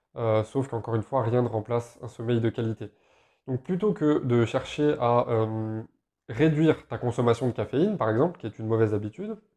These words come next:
bah, tu vas chercher à remplacer ça par plus de sommeil, tout simplement. Et, euh, pour tenir ces habitudes sur le long terme,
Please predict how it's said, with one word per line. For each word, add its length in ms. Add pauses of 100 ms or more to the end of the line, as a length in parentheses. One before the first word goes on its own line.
bah, 100
tu 120
vas 100
chercher 540
à 120
remplacer 520
ça 240
par 420
plus 200
de 100
sommeil, 420 (880)
tout 100
simplement. 480 (1080)
Et, 200
euh, 320
pour 440
tenir 500
ces 220
habitudes 500 (840)
sur 260
le 80
long 140
terme, 360